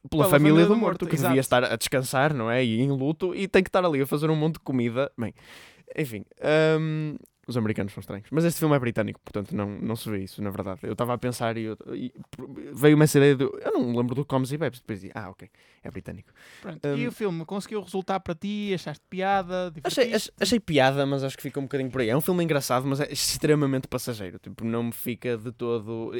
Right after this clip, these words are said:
Speaker 1: mesmo em termos de diálogo, que é o, o, normalmente o mais forte numa peça, e num
Speaker 2: Sim.
Speaker 1: fil-, em filmes adaptados de peças são muito pesados em diálogo, que é normalmente muito rápido e dramático e, e puxa-te muito. Por exemplo, agora estou-me a lembrar de um filme que é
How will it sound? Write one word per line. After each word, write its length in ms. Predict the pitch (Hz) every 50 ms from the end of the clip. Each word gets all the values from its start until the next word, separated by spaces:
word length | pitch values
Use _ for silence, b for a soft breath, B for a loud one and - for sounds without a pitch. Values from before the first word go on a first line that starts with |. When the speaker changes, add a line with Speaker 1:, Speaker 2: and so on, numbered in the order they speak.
| - 147
Speaker 1:
mesmo 320 | 165 165 175 165 170 165
em 60 | 160
termos 280 | 156 160 147 151 151 127
de 420 | 117 135 139 135 131 127 123 117 110
diálogo, 500 | 98 123 117 110 107 110 120 123 131 127
que 120 | - - 113
é 40 |
o, 240 | 107 104 98 101 98 -
o, 260 | - - - 98 101
normalmente 400 | 107 110 110 110 110 110 117 -
o 20 | 113
mais 220 | 117 120 120 113
forte 500 | - - - 110 107 110 - - - -
numa 220 | 107 107 107 107
peça, 340 | - 107 110 135 - - 139
e 40 | 110
num 80 | 104 104
Speaker 2:
Sim. 100 | - 156
Speaker 1:
fil-, 180 | 123 117 - -
em 120 | - 110 117
filmes 280 | - - 123 117 107
adaptados 400 | 123 104 110 - - - 110 - -
de 60 | -
peças 200 | - 117 - -
são 120 | - 127
muito 200 | 127 135 139 - _
pesados 500 | _ - 117 107 123 123 120 - - - B B B B B B B B 135
em 120 | 131 127
diálogo, 480 | 113 123 123 123 123 127 123 117 104 -
que 100 | - 127
é 60 | 123
normalmente 560 | 123 113 113 117 120 120 113 117 123 - 120
muito 180 | 139 139 - 127
rápido 360 | - 123 120 120 - 120 110
e 40 | 117
dramático 680 | 107 117 113 113 113 117 113 - 113 - - 117 117 113
e, 460 | 107 107 - - 110 110 104 101 101
e 60 | 101 b b b b b _
puxa-te 320 | 135 131 - 131 123 -
muito. 220 | 117 117 123 123 -
Por 120 | - 117
exemplo, 280 | 117 110 113 107 107 110
agora 140 | 107 110 107
estou-me 200 | - - 117 113
a 20 | 110
lembrar 300 | 110 110 104 107 107 104
de 40 | 110
um 60 | 104
filme 260 | - - 110 104 104
que 200 | 101 - - 123
é 120 | 110 104